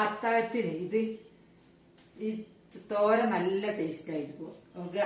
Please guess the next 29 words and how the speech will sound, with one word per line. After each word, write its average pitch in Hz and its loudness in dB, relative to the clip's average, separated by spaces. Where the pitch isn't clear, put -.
അത്താഴം 196 -2
എന്ന് 214 0
പറഞ്ഞാൽ 214 0
പാതിര 190 2
നേരം 185 -2
തിന്നുമ്പേ, 180 -4
ഏ, 180 -4
വിഷരഹിത 226 2
പച്ചക്കറിയാണല്ലോ 208 0
ഇതൊക്കെ. 160 -4
അപ്പൊ 190 -6
ഞാൻ 202 0
ഇന്ന് 214 2
നന്മ 202 -2
ചെയ്യാൻ 180 0
വിചാരിച്ചാണ്. 156 -6
കഴിഞ്ഞ 240 4
ആഴ്ചയും 294 0
കൊടുത്തതാ 226 4
കേട്ടോ. 147 -6
അപ്പൊ 240 0
ചീരച്ചേമ്പ് 277 2
എന്ന് 294 6
പറഞ്ഞാല് 254 4
നല്ല 202 -4
ടേസ്റ്റാ, 208 0
ചോറ് 226 4
വേഗം 233 10
ഇറങ്ങും. - 2